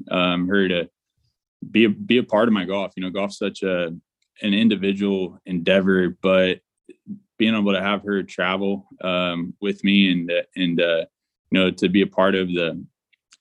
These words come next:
the highs and the lows, um, she's, she's been amazing. Um, and, uh, yeah, just having, being able to have a partner in life, uh, to, to share that with as well.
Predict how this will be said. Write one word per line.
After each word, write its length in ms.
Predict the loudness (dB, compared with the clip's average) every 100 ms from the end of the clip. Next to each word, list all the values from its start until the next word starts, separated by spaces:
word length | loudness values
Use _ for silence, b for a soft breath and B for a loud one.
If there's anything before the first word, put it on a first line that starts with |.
| _
the 100 | -2
highs 320 | 2 2 4
and 100 | 4
the 60 | 2
lows, 540 | 2 0 0 -2 -6 -14 -4
um, 680 | -2 0 -2 -2 -4 -8
she's, 380 | -6 0 2 2 -4
she's 260 | -4 -2
been 200 | 0 0
amazing. 520 | 0 -2 -4 -4 -6 -8 _
Um, 520 | -4 -2 -2 -4 -10 _ _ _ _ _ _ _ _ _ _ _
and, 360 | 0 2 4 4
uh, 280 | 4 2 0
yeah, 140 | -2
just 200 | 0 -2
having, 280 | 0 0 0 -6 -2
being 140 | 0
able 120 | 2
to 60 | 0
have 80 | -4
a 60 |
partner 320 | -6 -6 -4 -4
in 80 | -4
life, 280 | -4 -6 -8 _
uh, 240 | -4 -2 -4
to, 220 | -2 -2 -2
to 180 | -6
share 280 | -4 0 2
that 200 | 2 0
with 180 | -2 -8
as 100 | -12
well. 280 | -4 -4 -4